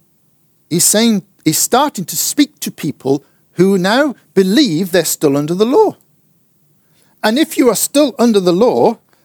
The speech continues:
what is the impact of being under the law?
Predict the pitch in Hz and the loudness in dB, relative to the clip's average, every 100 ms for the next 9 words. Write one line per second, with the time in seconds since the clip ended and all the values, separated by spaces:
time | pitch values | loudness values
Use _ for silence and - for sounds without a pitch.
0 | - 156 240 - 202 185 175 185 247 240 | -2 2 2 0 -2 0 -2 2 2 0
1 | - 123 - 180 147 170 165 170 143 143 | -2 -4 0 -2 2 4 2 0 -6 -4
2 | 151 190 311 349 | 0 0 2 0